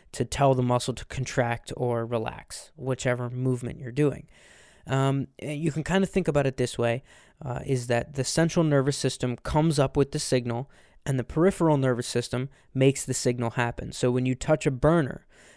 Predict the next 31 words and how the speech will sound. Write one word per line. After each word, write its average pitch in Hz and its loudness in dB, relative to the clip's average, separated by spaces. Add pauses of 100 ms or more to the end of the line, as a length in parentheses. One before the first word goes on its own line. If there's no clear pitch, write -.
when, 127 -2
when 135 2
you 131 0
touch 139 0
a 139 -2
hot 135 -2
burner 135 2
on 135 -4
the 131 -4
stove, 139 2 (420)
um, 127 0
it, 131 -6
you 139 -4
know, 120 0
that, 131 0 (480)
that, 127 2
uh, 135 -4
sensory, 127 0
w-, 131 -8
the, 131 0
the 127 -4
sensory 135 0
stuff - -2
that's - -10
happening 127 -2
sends 131 0
a 123 -6
signal 127 0
to 123 -2
your 120 -2
brain 127 2